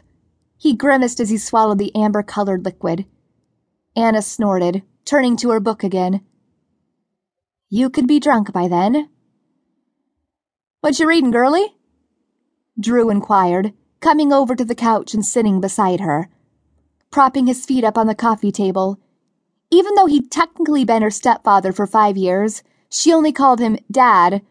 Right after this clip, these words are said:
when her mother was around, and he was fine with that. He said he didn't mind her calling him by his first name,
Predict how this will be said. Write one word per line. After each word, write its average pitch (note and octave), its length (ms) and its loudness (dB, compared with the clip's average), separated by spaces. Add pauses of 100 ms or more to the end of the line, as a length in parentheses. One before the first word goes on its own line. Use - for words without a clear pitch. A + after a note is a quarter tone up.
(180)
when B3 160 0
her A#3 80 0
mother A3+ 320 2
was F3 160 -2
around, D#3+ 480 -2 (500)
and A#3 120 -2
he D4 100 4
was C#4+ 180 0
fine E3 240 0
with D#3+ 120 -2
that. D3 400 -4 (400)
He E4+ 120 2
said E4+ 220 4
he E4 80 4
didn't D4 220 2
mind D#4 240 2
her D4 100 0
calling A3 320 2
him G3+ 180 0
by F#3 140 0
his F#3 220 -4
first F3 280 -4
name, D#3+ 300 -4